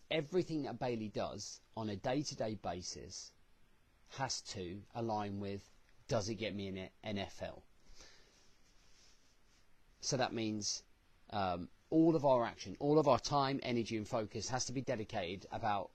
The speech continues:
achieving that standard, that quote, okay, um, and being disciplined and structured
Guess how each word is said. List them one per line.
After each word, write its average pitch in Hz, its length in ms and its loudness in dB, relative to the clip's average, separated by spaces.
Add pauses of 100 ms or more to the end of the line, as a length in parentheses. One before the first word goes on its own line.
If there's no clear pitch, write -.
(180)
achieving 117 420 -2
that 107 160 -4
standard, 98 540 -2 (520)
that - 220 -2
quote, - 680 2 (580)
okay, 90 380 -6 (440)
um, 98 380 0 (180)
and 110 240 -2
being 117 280 4
disciplined 110 640 -2
and 98 320 -6 (220)
structured 110 800 0